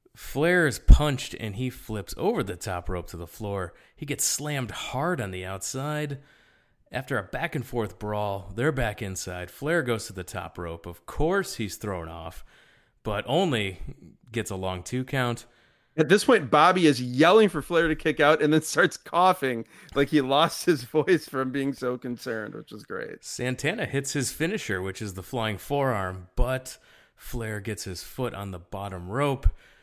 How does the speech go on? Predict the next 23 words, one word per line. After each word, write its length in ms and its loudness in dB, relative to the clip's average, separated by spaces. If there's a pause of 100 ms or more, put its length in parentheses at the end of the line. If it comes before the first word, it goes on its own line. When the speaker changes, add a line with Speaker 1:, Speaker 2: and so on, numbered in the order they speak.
(280)
Speaker 1:
Santana 920 -4
rolls 420 -4
up 180 0
Flair, 480 0
but 460 -6
Flair 380 -2
reverses 580 -2
the 100 -4
roll 280 0
up, 240 -2 (420)
grabs 480 -2 (300)
two 340 2
handfuls 680 -4
of 160 -14
tights, 540 0 (280)
Speaker 2:
This 140 4
Speaker 1:
gets 220 6
Speaker 2:
is 100 8
the 80 0
Speaker 1:
the 20 -6
three 340 6
Speaker 2:
deepest, 160 4
Speaker 1:
count. 360 -4